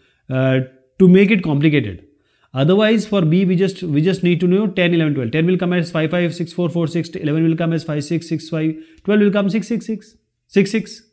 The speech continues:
So these are three, four, five, six. Only for B we have to take. Forget about A.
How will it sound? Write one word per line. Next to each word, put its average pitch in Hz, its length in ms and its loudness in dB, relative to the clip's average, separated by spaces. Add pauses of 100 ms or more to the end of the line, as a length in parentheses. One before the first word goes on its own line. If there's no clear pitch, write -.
(1160)
So 180 320 2
these 160 240 4
are 165 120 0
three, 190 360 2
four, 165 160 -2
five, 160 280 -2
six. 165 360 -6 (760)
Only 233 300 6
for 233 160 2
B 196 220 4
we 196 100 2
have 180 160 2
to 170 80 0
take. 123 280 -2
Forget 185 360 0
about 185 360 0 (140)
A. 143 420 -2